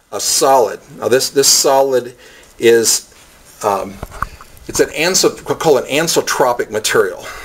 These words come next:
That, that means that the strength of the material is, is with the length of the strands. Steel bends and maintains its strength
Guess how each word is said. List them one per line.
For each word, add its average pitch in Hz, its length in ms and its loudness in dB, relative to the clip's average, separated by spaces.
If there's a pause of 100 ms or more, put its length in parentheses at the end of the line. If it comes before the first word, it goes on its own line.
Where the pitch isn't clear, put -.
(140)
That, 120 300 0
that 131 180 0
means 135 380 -4
that 104 420 0
the 104 100 0
strength 175 520 0
of 127 120 -4
the 113 80 -4
material 113 640 4 (260)
is, 104 240 2 (200)
is 101 200 2
with 120 600 -2 (460)
the 107 100 2
length 127 440 2
of 98 140 0
the 107 80 -2
strands. 110 720 -4 (340)
Steel - 560 2
bends 107 720 -4 (360)
and 113 160 2
maintains 120 640 2
its - 140 -6
strength - 540 -4